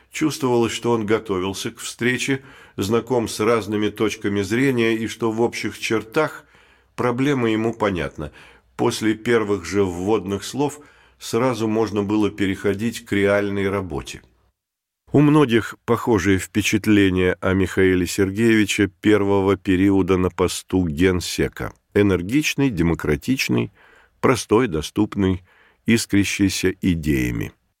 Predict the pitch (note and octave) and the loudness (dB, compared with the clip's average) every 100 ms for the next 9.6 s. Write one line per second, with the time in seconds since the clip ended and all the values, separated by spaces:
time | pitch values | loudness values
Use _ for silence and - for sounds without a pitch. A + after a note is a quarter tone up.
0 | _ - - A#2+ A#2 A2 B2+ A#2 G2+ G#2 | _ -4 2 4 4 2 2 2 0 2
1 | A#2+ G#2 A2+ G2+ - A#2 A#2 A2+ G#2+ A#2 | 2 2 -2 -2 0 2 2 2 0 0
2 | - - G2+ G2+ E2 E2 D#2 D#2 - - | -2 -4 2 2 2 -4 -4 -4 -6 -18
3 | _ _ - _ _ _ - G2+ A#2+ C3+ | _ _ -20 _ _ _ -2 2 4 4
4 | A#2 B2 A2+ B2 - A#2+ G#2+ - A2+ F2 | 4 2 2 -2 0 0 0 2 2 0
5 | F2 A#2 B2+ A#2+ - A2+ - G#2+ G#2 - | -2 2 4 2 2 -2 0 -2 -2 2
6 | A2+ G2 F2 A2 G2+ A2 F#2 G#2 F2+ - | 2 2 4 2 2 -4 -4 -4 -6 -8
7 | _ _ _ - G#2 A#2 A2+ A#2+ A2 A2 | _ _ _ -6 0 0 0 0 -2 -4
8 | A2 - C3 A#2+ A2+ A2+ A#2 A#2 B2 A#2 | -6 -2 -2 0 -2 0 0 0 0 0
9 | F2 C#2+ - - C#2 | -2 -4 -12 -12 -12